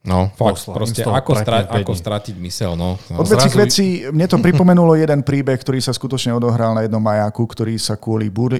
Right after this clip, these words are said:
Speaker 3: ku ktorému sa kvôli zlému počasiu nemohli ľudia priblížiť dva mesiace a strážili ho iba dvaja ľudia.
Speaker 1: Mhm.
Speaker 3: Problém je v tom, že jeden
Speaker 2: Bolo
Speaker 3: ten
Speaker 2: to inšpirované náhodou?
Speaker 3: jeden, jeden z nich
Speaker 1: Je to
Speaker 3: zomrel
Speaker 1: možné.
Speaker 3: a ten druhý s ním,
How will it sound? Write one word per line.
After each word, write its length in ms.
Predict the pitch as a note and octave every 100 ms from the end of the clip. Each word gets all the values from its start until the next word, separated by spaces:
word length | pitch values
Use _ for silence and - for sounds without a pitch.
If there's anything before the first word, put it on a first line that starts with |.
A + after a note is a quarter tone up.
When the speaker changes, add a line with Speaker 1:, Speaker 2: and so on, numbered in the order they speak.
| -
Speaker 3:
ku 140 | -
ktorému 420 | C#3 E3 D3+ C#3+
sa 160 | B2 B2+
kvôli 500 | A#2+ A#2+ A2+ G#2 - - _
zlému 460 | - G2 C#3 E3 D3
počasiu 420 | C3+ C3+ C3+ C3
nemohli 400 | C3 C3+ A#2+ A#2+
ľudia 220 | A#2+ A#2+
priblížiť 680 | A2+ A#2+ A#2+ G#2+ A2 - _
dva 160 | -
mesiace 560 | G#2+ G2 A2 G#2+ E3 G3 - _ _ _
a 140 | A2
strážili 540 | G#2+ - A2+ A2 A#2 G#2+
ho 180 | A2+ A2+ -
iba 180 | A#2
dvaja 240 | A2+ A2 G2+
ľudia. 300 | G2+ G#2+ A#2+ B2
Speaker 1:
Mhm. 500 | - F#2 F2+ G2 G#2+
Speaker 3:
Problém 300 | - B2+ C3
je 60 | A#2+
v 80 | -
tom, 140 | C3
že 180 | A#2+ A#2+ A2
jeden 460 | - G#2+ A#2+ C3 C3+
Speaker 2:
Bolo 60 | C3+
Speaker 3:
ten 100 | C3
Speaker 2:
to 60 | A#2+
inšpirované 520 | - C4+ C4 A#3 G#3+
náhodou? 100 | C#3+
Speaker 3:
jeden, 200 | D#3 F3 C#3 -
jeden 280 | E3 F#3+
z 100 | E3+ D#3+
nich 100 | C3+
Speaker 1:
Je 60 |
to 40 | C3+
Speaker 3:
zomrel 320 | C3+ A#2+ C3
Speaker 1:
možné. 140 | D#3
Speaker 3:
a 120 | G2 C3
ten 180 | C#3
druhý 400 | C3 C#3+ C3+ C3+ B2+ A#2+
s 140 | -
ním, 180 | - C3